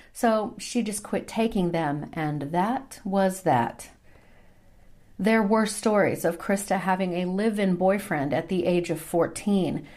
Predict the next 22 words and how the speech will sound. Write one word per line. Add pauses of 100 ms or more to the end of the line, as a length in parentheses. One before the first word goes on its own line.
(340)
and
while
I
couldn't
find
what
specific
age
she
was
when
this
occurred, (300)
I
heavily
suspect
it
was
during
this
time,
however,